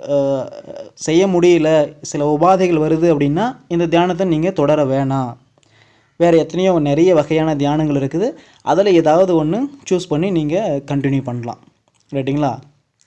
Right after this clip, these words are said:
இது, இது இப்படி ஒரு தியான முறை இருக்குது. இது ஒரு நமக்குள்ள இருக்கிற மையத்தை வந்து, அ, அதாவது இருப்பை ஒரு மையத்துல நிக்க வைக்கும். நம்மளை சுத்தி ஒரு ஆற்றல் வளையத்தை உருவாக்கும். இது ஒரு எளிமையான முறை. சூப்பி முறையில இது ஒரு ஃபேமஸான தியான முறை அப்படின்றதுனால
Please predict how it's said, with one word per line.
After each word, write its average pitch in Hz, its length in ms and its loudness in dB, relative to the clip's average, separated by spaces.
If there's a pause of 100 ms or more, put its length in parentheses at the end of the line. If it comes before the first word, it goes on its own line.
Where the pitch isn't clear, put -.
(240)
இது, 175 440 2 (260)
இது 139 160 0
இப்படி 143 200 0
ஒரு 143 180 4
தியான 156 340 2
முறை 165 280 2
இருக்குது. 165 380 0 (180)
இது 135 180 -4
ஒரு 139 300 -2 (220)
நமக்குள்ள 151 460 2
இருக்கிற 175 440 2 (120)
மையத்தை 165 400 0
வந்து, 165 400 0 (260)
அ, 135 280 2
அதாவது 151 300 2
இருப்பை 190 340 2
ஒரு 156 240 4
மையத்துல 156 500 0
நிக்க 147 260 -2
வைக்கும். 160 500 0
நம்மளை 143 200 0
சுத்தி 143 280 -4
ஒரு 151 240 2
ஆற்றல் 147 340 0
வளையத்தை 147 380 0
உருவாக்கும். 165 640 0 (640)
இது 147 140 0
ஒரு 139 160 2
எளிமையான 175 480 2
முறை. 180 400 -2
சூப்பி 226 440 -4
முறையில 165 460 2
இது 143 180 -2
ஒரு 147 300 0
ஃபேமஸான 156 480 -2
தியான 147 280 0
முறை 151 200 0
அப்படின்றதுனால 139 640 -2